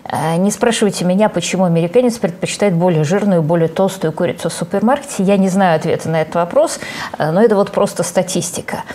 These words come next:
В супермаркете он покупает пятифунтовую, на наггетсы идёт трёхфунтовая, наггетсы перестали ходить, и, значит, те самые, а, куры, а, которые, а, м,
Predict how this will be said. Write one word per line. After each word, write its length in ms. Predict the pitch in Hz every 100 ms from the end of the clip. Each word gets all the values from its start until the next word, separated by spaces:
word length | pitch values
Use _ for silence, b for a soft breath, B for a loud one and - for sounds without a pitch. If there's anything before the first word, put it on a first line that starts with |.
| B B
В 60 |
супермаркете 680 | - 208 208 214 175 - 175
он 60 | 160
покупает 500 | 185 180 185 180 180
пятифунтовую, 800 | 208 311 - 523 - 285 208 180 B B
на 100 | 202
наггетсы 460 | 196 214 175 170 -
идёт 300 | 175 185 180
трёхфунтовая, 720 | 202 220 - 427 359 233 214 214 B B
наггетсы 500 | 202 220 185 - 190
перестали 520 | 202 147 - 185 180
ходить, 440 | 180 220 294 392 - B B
и, 160 | - 185
значит, 440 | 202 196 196 - 151 180
те 180 | - 190
самые, 500 | - 185 185 175 175 B B
а, 200 | - 160
куры, 460 | 170 - 208 175 160 B B B B B B -
а, 240 | 190 190 170 B B
которые, 720 | - 214 214 254 196 180 165 160 B B -
а, 520 | 165 160 156 156 - -
м, 340 | - 135 175